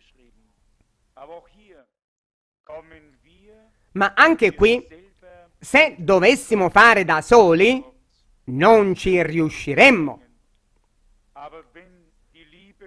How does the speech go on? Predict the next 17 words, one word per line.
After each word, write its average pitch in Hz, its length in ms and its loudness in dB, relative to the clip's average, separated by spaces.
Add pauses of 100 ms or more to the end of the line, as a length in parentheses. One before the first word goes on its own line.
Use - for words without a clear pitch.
(100)
Ma 233 300 -2
se 349 420 4
l'amore 226 560 4
di 160 200 -4
Dio 202 520 0
è 240 320 0
nel 170 280 0
nostro 165 540 -2
cuore, 202 680 4 (1160)
allora 190 720 2
sarà 185 500 0 (160)
l'amore 156 840 2 (160)
a 131 160 -10
spingerci 220 1160 0
e 151 200 -4
a 160 400 0
guidarci. 143 880 -2